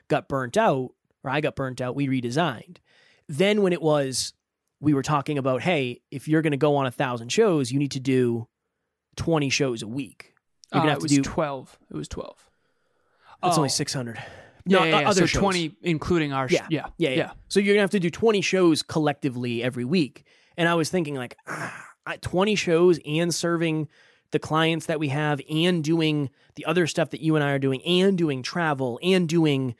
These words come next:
Speaker 1: you know, getting more
Speaker 2: Coaching.
Speaker 1: clients."
Speaker 2: Coaching.
Speaker 1: Yeah, there, there's no, there's no possible way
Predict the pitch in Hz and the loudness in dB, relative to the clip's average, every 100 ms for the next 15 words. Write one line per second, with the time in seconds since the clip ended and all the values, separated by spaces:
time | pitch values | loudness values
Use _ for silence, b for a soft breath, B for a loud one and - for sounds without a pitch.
0 | b b b b b 165 143 143 156 160 | b b b b b -4 -2 0 2 4
1 | 196 208 147 165 139 131 123 160 143 175 | 4 4 2 -4 -2 -4 -2 -2 -2 0
2 | 180 156 170 - - 190 156 170 185 185 | 0 -2 -6 -10 -4 -4 -4 -4 0 2
3 | 170 135 - _ _ _ _ - 165 135 | 2 0 -6 _ _ _ _ -2 0 -2
4 | 165 180 185 170 147 160 151 139 127 139 | 0 2 2 0 -2 -2 -2 -4 -4 2
5 | 175 147 131 127 127 | 4 4 2 -4 -8